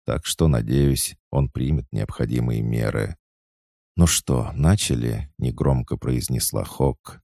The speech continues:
как только мы вчетвером перешли на темную сторону. «Сделаем хаосу небольшую гадость».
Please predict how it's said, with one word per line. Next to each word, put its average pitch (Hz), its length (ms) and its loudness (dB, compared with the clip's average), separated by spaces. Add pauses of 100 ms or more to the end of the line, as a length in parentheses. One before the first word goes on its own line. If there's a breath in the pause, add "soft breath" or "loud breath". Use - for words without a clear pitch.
как - 240 -10
только 71 380 -2
мы 60 120 -2
вчетвером 62 800 -2
перешли - 580 -4
на 60 180 -4
темную 53 460 -4
сторону. 50 760 -4 (560)
«Сделаем 85 540 2
хаосу 55 680 0
небольшую 58 640 -2
гадость». 57 720 -4